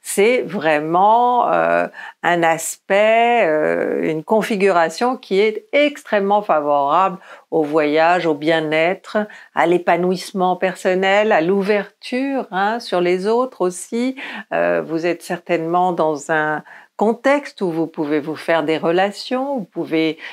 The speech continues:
faire de, même, euh, tomber amoureux pour certains, puisqu'il s'agit de Vénus. Euh, donc, euh, bon, euh,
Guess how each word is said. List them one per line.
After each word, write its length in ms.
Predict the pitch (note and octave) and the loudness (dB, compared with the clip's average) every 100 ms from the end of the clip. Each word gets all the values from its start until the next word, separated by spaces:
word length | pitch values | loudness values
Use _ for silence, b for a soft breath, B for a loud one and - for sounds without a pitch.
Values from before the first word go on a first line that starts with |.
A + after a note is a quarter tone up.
| B | B
faire 200 | - D3 | -2 -2
de, 720 | D#3 E3 D#3 F3 F3 E3+ D3+ C3+ | 0 0 2 0 0 0 -2 -4
même, 400 | E3 E3+ E3 F3 | -2 -2 -2 -4
euh, 480 | F3 D3+ D3 D3 | -2 -2 -2 -4
tomber 380 | D3+ D#3+ D3 E3 | -4 -4 -2 0
amoureux 580 | D#3 F3+ A3+ A#3+ E4 F4+ | 0 0 -2 2 2 0
pour 120 | E3+ E3 | -2 -4
certains, 380 | G#3 G3 G#3+ | -2 -2 -2
puisqu'il 400 | - C#4 - D#3+ | -2 -4 -6 -8
s'agit 340 | C#3 D3 C3+ C#3 | -6 -6 -6 -6
de 120 | D#3 | -2
Vénus. 500 | G3 B3 E4+ F4 - B B G#3 - | 0 2 0 -2 -4 B B -10 0
Euh, 580 | E3 D#3 C#3+ C3+ C3 C#3+ | 2 4 2 0 -2 -2
donc, 460 | D#3+ C4 D4+ - | 0 2 0 -2
euh, 160 | F#3+ D#3 | 0 0
bon, 280 | G3+ A3+ - B B - - | 2 0 0 B B -18 -16
euh, 80 | - | -10